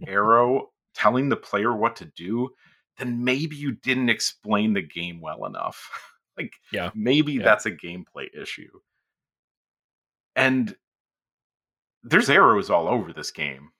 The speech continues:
Speaker 1: um, once you start to recognize them. Because I think the first bunch of shines I got,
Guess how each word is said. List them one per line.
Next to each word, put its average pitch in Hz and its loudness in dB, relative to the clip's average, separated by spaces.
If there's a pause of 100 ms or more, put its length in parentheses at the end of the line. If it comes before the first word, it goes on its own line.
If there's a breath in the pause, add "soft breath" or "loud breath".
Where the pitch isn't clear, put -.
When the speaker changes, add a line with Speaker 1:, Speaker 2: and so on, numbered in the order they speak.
(460)
Speaker 1:
um, 80 -2
once 107 -2
you 104 -8
start 104 2
to 80 -10
recognize 73 -6
them. 82 -20 (720)
Because 95 -12
I 113 2
think 180 -2
the 110 -4
first - -2 (180)
bunch 110 -4
of 98 -4
shines 98 -2
I 85 0
got, 80 -2